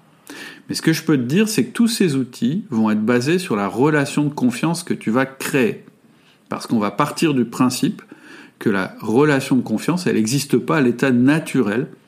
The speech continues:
avec tes collaborateurs, tu vas devoir la créer. Une fois que tu auras créé cette relation de confiance, elle va évoluer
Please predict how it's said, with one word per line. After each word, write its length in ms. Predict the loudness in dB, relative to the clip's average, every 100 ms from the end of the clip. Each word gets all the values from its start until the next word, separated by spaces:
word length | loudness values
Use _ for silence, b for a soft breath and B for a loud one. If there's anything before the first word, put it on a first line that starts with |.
| _
avec 260 | -2 0 2
tes 120 | 0
collaborateurs, 680 | 0 0 0 -2 -4 -4 -4
tu 100 | -4
vas 120 | -4
devoir 240 | -2 0 0
la 100 | -2
créer. 320 | -4 -6 -6 -12 _ _ _ _ B B B B
Une 100 | -4
fois 260 | 0 2 0
que 80 | 2
tu 80 |
auras 160 | 2 2
créé 240 | 2 0
cette 240 | 0 -2 -2
relation 460 | 0 0 0 -2
de 60 | -4
confiance, 680 | -4 -6 -2 -2 -4 -6 _ _ B B B B
elle 140 | -4
va 220 | 0 0 2
évoluer 680 | 2 4 2 4 2 0